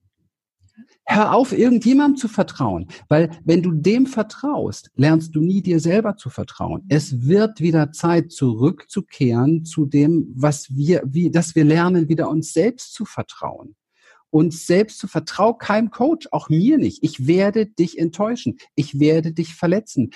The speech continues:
weil ich werde dir die Wahrheit sagen, die ich spüre. Und das sind wir uns schuldig unter Menschen. Wir müssen lernen, ehrlich miteinander zu sein. Ich kann, was ich jemandem anbieten kann, ist die Sicherheit, dass ich ehrlich bin. Ich kann ihm anbieten, die Sicherheit, ich bin authentisch. Bei mir weißt du immer, wo du dran bist.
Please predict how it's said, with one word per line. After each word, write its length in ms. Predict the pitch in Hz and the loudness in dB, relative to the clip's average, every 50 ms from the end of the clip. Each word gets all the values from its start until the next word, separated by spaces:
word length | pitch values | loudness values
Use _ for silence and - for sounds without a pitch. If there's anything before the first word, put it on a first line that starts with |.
| - - - | -8 -2 0
weil 120 | 143 147 | 0 0
ich 140 | 147 147 151 | 2 2 2
werde 220 | 151 151 156 156 | 2 2 2 2
dir 120 | 143 156 143 | 2 2 2
die 200 | 156 156 139 156 | 2 0 0 0
Wahrheit 340 | 175 196 196 220 202 208 | 0 0 0 -2 -4 -4
sagen, 300 | - 156 131 117 110 107 101 | -4 -4 -2 -2 -2 -2 -4
die 100 | 113 - | -4 -6
ich 100 | - - | -6 -8
spüre. 480 | - _ - 196 214 - - 92 - - - - - - | -14 _ -8 -8 -6 -6 -6 -8 -8 -10 -14 -20 -6 -4
Und 140 | 147 135 170 | 0 0 0
das 120 | 160 - | 2 2
sind 220 | 196 202 196 - | 0 0 0 0
wir 120 | - 180 156 | -2 -2 -2
uns 160 | 165 165 160 | -4 -4 -6
schuldig 460 | - - - 269 294 269 240 - - | -6 -4 -2 -2 0 0 -2 -4 -4
unter 240 | - 120 - - 95 | -4 -4 -4 -4 -4
Menschen. 520 | 92 92 80 82 82 - - - - - _ _ _ _ _ _ _ _ - - - _ | -4 -4 -4 -6 -8 -12 -16 -18 -20 -20 _ _ _ _ _ _ _ _ -20 -20 -20 _
Wir 180 | - 143 151 165 | 0 2 4 4
müssen 400 | 180 196 240 262 262 - 233 202 | 6 4 4 2 2 0 2 2
lernen, 440 | 175 151 135 127 117 107 110 110 - | 4 4 4 4 2 2 2 0 2
ehrlich 360 | - 107 98 95 92 92 - | 2 2 2 2 0 -2 -4
miteinander 480 | 98 90 85 - 95 92 90 87 82 80 | -8 -8 -6 -6 -6 -6 -6 -6 -8 -10
zu 160 | - - - | -12 -16 -14
sein. 320 | 92 90 - - - - - - - _ _ | -12 -12 -10 -10 -12 -14 -18 -20 -20 _ _
Ich 240 | - 247 247 - - | 0 0 0 0 0
kann, 180 | - 147 120 | 0 2 2
was 160 | 110 123 - - | 2 0 0 0
ich 200 | - 254 247 - | -2 -2 -2 0
jemandem 340 | - 190 180 165 143 135 - | 0 0 2 2 2 2 0
anbieten 440 | 151 175 180 - 131 101 - 101 98 | -2 -4 -2 -4 -4 -6 -6 -8 -6
kann, 200 | - 104 107 113 | -4 -2 -2 -2
ist 200 | - - - - | -4 -4 -4 -4
die 40 | 107 | -2
Sicherheit, 480 | 90 127 160 - 175 139 131 123 123 | 0 0 0 2 2 2 2 0 -2
dass 120 | 113 - - | -4 -8 -10
ich 120 | - - | -10 -8
ehrlich 240 | 78 80 - 90 - | -8 -8 -8 -10 -14
bin. 180 | - - - - _ _ _ _ _ | -16 -20 -20 -20 _ _ _ _ _
Ich 140 | 123 - - | -10 -4 0
kann 180 | - 147 143 | 2 2 2
ihm 100 | 104 107 | 2 2
anbieten, 380 | 123 135 131 113 123 120 - 113 | 2 2 2 2 0 -4 -4 -4
die 100 | 110 110 | -4 -2
Sicherheit, 460 | 104 147 143 - 151 127 131 123 110 | 0 -2 0 2 2 2 2 0 -2
ich 100 | - - | -6 -8
bin 140 | - 110 107 | -6 -6 -6
authentisch. 500 | - - - - 78 - - - - - | -6 -8 -10 -12 -12 -12 -12 -16 -14 -4
Bei 120 | - 113 117 | 0 2 4
mir 220 | 135 165 160 127 | 4 4 4 4
weißt 260 | 131 127 - - - | 2 2 2 0 -2
du 40 | - | -2
immer, 280 | - 120 113 110 104 98 | 0 0 0 0 0 -2
wo 80 | 95 | -4
du 80 | - - | -6 -10
dran 280 | - - 82 67 98 | -12 -12 -10 -10 -10
bist. 260 | - - - - _ | -12 -16 -20 -20 _